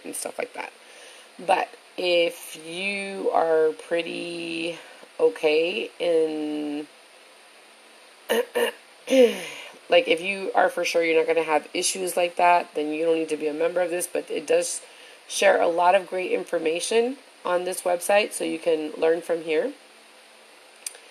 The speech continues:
So right here, we're gonna go ahead and read this real quick.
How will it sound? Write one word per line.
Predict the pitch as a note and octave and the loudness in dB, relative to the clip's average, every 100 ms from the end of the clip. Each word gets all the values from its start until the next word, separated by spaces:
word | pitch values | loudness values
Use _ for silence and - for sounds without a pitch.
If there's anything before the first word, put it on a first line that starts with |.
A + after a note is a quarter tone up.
| - - - - | -20 -20 -18 -4
So | - F3+ | 0 2
right | F#3 F3 | 2 0
here, | - G3 | -4 -4
we're | F#3+ | -4
gonna | F3+ F3+ | -4 -2
go | F3+ | 0
ahead | E3+ | 0
and | E3 | 0
read | E3 E3 | -4 -4
this | E3 | -4
real | - | -4
quick. | E3 F3 E3+ | -2 -2 -2